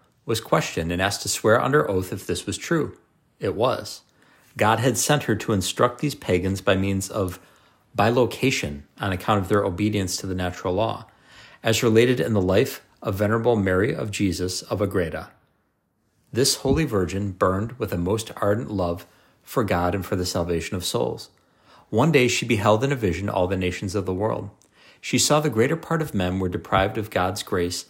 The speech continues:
and running headlong to everlasting perdition.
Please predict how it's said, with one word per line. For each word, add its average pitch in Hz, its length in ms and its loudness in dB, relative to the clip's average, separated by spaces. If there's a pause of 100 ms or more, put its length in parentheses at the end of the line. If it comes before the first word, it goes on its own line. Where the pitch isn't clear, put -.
(240)
and 147 160 -4
running 139 240 2
headlong 104 840 -2
to - 180 -6
everlasting 90 640 -4
perdition. 110 520 -4